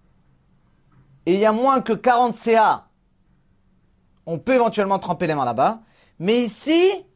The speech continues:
en ce qui concerne donc la source chaude de Tveria, alors ça sera un problème si jamais il n'y a pas quarante C A. Parce que si les gens,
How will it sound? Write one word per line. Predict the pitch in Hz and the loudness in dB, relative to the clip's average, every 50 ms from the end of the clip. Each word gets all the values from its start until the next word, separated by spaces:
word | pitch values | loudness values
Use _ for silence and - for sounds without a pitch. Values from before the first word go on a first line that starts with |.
| _ _ _ _ _ _ _ _ _ _ _ _ _ _ | _ _ _ _ _ _ _ _ _ _ _ _ _ _
en | 190 214 208 | -2 -2 -2
ce | - | -4
qui | - 254 208 | -8 -10 -8
concerne | 226 254 254 214 - 277 294 302 311 302 277 240 208 180 160 - - - _ _ _ | -6 -6 -6 -4 -2 0 0 2 2 2 0 0 -2 -4 -8 -10 -14 -16 _ _ _
donc | 165 170 190 185 170 | -14 -12 -10 -6 -4
la | 208 202 | -4 -4
source | 196 - - 262 277 - 185 - | -4 -6 -6 -6 -6 -6 -6 -6
chaude | - - - 285 277 254 190 220 185 156 | -8 -4 -2 0 0 0 0 -4 -6 -6
de | 185 180 | -8 -8
Tveria, | 143 170 196 190 190 196 208 233 269 330 381 370 - _ _ _ _ _ _ _ _ _ _ _ _ _ _ _ _ _ _ _ _ _ _ _ _ _ _ _ _ _ _ _ _ _ _ | -6 -4 -2 0 2 2 2 2 2 0 -2 -4 -8 _ _ _ _ _ _ _ _ _ _ _ _ _ _ _ _ _ _ _ _ _ _ _ _ _ _ _ _ _ _ _ _ _ _
alors | 165 202 214 | -2 -2 0
ça | 208 - 254 | 0 -2 -4
sera | - - - 302 311 | -2 -2 -2 0 0
un | 285 | -2
problème | 214 - 262 277 226 277 294 294 269 240 208 - - _ _ _ _ | -2 -2 -4 0 0 0 0 0 0 -4 -8 -12 -16 _ _ _ _
si | - - - 214 | -18 -14 -10 -6
jamais | 202 247 240 247 269 | -4 -4 -2 -2 0
il | 269 | 0
n'y | 247 | 0
a | 226 | 0
pas | - - 247 247 262 254 - - - | 0 0 0 0 0 -2 -4 -10 -8
quarante | - 233 202 220 220 208 - | -4 -4 -4 -2 -4 -6 -6
C | - 170 | -6 -6
A. | 135 113 - _ _ _ _ _ _ _ _ _ _ _ _ _ _ _ | -6 -6 -8 _ _ _ _ _ _ _ _ _ _ _ _ _ _ _
Parce | 185 170 143 - - | -4 -4 -4 -6 -6
que | - 185 196 220 277 330 330 - _ _ _ _ _ _ _ _ _ _ _ _ _ _ _ | -2 0 2 2 0 0 -4 -10 _ _ _ _ _ _ _ _ _ _ _ _ _ _ _
si | - - - - - - 294 311 320 302 254 190 - _ _ _ _ _ _ _ _ _ _ _ _ _ _ _ _ _ _ _ - | -20 -18 -16 -12 -4 0 0 2 2 2 0 -2 -6 _ _ _ _ _ _ _ _ _ _ _ _ _ _ _ _ _ _ _ -6
les | 196 196 233 220 | -4 -2 -2 -2
gens, | 160 190 262 269 247 208 165 - - | 0 0 0 2 2 0 -2 -6 -12